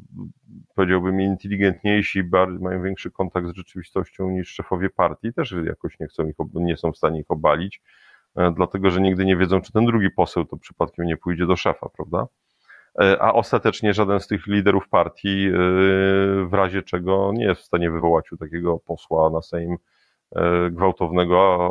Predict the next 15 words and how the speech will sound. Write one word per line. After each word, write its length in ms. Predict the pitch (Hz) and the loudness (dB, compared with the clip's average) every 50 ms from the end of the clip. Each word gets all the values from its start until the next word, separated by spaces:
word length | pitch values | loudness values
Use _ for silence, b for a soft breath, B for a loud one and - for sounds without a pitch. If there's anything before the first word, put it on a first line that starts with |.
| - - - | 0 0 2
a-, 40 | 87 | 2
a-, 220 | 82 82 - - | 2 2 2 0
ataku 360 | - - 92 85 - - 95 | -2 -2 -4 -4 -2 0 2
alergii, 420 | 95 98 104 101 90 85 78 78 78 | 4 4 4 4 2 0 -2 -8 -8
po 180 | - 82 80 | -8 -10 -10
którym 640 | - _ - 90 85 85 82 85 85 82 82 85 85 - | -12 _ -10 -6 -4 -4 -4 -4 -6 -8 -8 -12 -14 -8
człowiek, 400 | _ - 85 78 78 82 80 - _ _ - | _ -2 -2 -2 -2 -4 -6 -8 _ _ -10
e, 40 | 85 82 82 82 82 85 85 85 | -8 -6 -4 -4 -4 -4 -4 -4
nie 120 | 85 85 85 | -6 -6 -8
przy-, 180 | - - - _ _ 90 90 85 - _ - | -8 -12 -20 _ _ -18 -18 -18 -18 _ -20
że 120 | 82 80 | -20 -18
tak 120 | - - - | -18 -14 -10
powiem, 240 | - 90 85 85 85 | -8 -6 -6 -6 -6
już 160 | 85 82 - | -8 -8 -8
nigdy, 360 | 95 90 87 87 82 90 87 | -6 -6 -4 -2 0 0 0